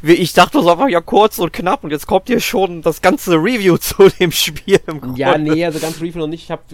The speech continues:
Speaker 2: man muss dazu sagen, ich hab grad mal eine Stunde gespielt von diesem Spiel. <laughs>
Speaker 1: Wow, das war aber schon gut begründet eigentlich alles.
Speaker 2: Ja, weil ich, weil es mich halt sehr stark auch an den ersten Teil erinnert, muss man dazu sagen. Sieht halt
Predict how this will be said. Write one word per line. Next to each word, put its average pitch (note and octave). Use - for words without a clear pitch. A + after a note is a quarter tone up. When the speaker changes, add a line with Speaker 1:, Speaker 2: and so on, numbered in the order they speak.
Speaker 2:
man E3
muss F#3
dazu G3
sagen, E3+
ich E3
hab D#3
grad D#3+
mal C#3
eine D#3
Stunde D3+
gespielt F3
von C3
diesem C3
Spiel. -
<laughs> -
Speaker 1:
Wow, E3+
das C#3
war E3
aber E3+
schon E3
gut E3
begründet D3
eigentlich B2+
alles. B2
Speaker 2:
Ja, D#3+
weil D#3
ich, -
weil D#3
es F3
mich G3
halt F3+
sehr E3+
stark F3
auch E3
an E3
den B2+
ersten C#3+
Teil C3+
erinnert, G#2+
muss B2
man A#2
dazu A2
sagen. A#2
Sieht E3+
halt F3